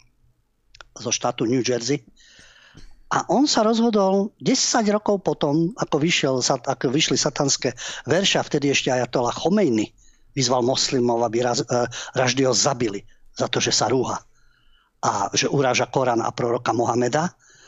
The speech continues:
No on už na sociálnych sieťach vyjadroval sympatie k iránskym revolučným gardám, k šíitskému extrémizmu a podobne.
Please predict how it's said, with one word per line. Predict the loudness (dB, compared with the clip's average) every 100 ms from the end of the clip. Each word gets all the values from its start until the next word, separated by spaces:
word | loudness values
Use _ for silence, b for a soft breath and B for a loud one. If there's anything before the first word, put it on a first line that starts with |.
| B B
No | 2 4
on | 2
už | 0 0 0
na | 0
sociálnych | 0 0 0 0
sieťach | -2 0 0 0
vyjadroval | 0 0 0 0
sympatie | 0 0 0 -2 0 0 -2 _ B B B B
k | -2 0
iránskym | 2 2 2
revolučným | 2 2 0 0 0
gardám, | 2 0 0 2 2 0
k | 0
šíitskému | 0 0 -2 -2 0 0 0
extrémizmu | 0 0 0 2 2 0
a | 0
podobne. | 0 2 2 0